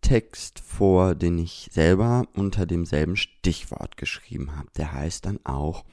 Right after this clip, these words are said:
Am I Trans Enough Already? Ein bisschen, ähm, poetischer oder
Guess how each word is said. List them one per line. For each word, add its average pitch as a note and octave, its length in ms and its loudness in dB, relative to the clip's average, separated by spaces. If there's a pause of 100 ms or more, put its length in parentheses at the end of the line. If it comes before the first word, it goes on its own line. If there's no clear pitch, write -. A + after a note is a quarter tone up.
(520)
Am D#2 220 -4
I F2 200 0
Trans D2 440 -8
Enough D#2 420 -4 (140)
Already? F2+ 600 4 (1500)
Ein D#2+ 160 0
bisschen, E2+ 460 -2 (760)
ähm, C#2+ 420 -6
poetischer - 880 -2
oder - 260 -6